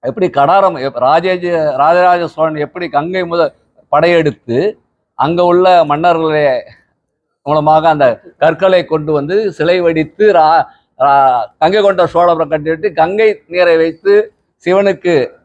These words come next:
வழிபட்டாங்களோ, அது இன்னைக்கு ஆயிரம் ஆண்டு கழித்து தேர்ந்தெடுக்கப்பட்ட பாரத பிரம-, பிரதமரால்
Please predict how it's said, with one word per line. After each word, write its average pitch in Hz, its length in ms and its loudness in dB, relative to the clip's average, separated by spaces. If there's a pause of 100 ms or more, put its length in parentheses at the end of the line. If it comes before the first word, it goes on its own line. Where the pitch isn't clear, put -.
(100)
வழிபட்டாங்களோ, 143 1040 0 (400)
அது 147 300 0
இன்னைக்கு 196 280 -2
ஆயிரம் 196 460 2
ஆண்டு 175 1160 -4
கழித்து 175 760 -2 (2000)
தேர்ந்தெடுக்கப்பட்ட 196 800 0
பாரத 202 360 2
பிரம-, 151 500 -2
பிரதமரால் 165 680 -2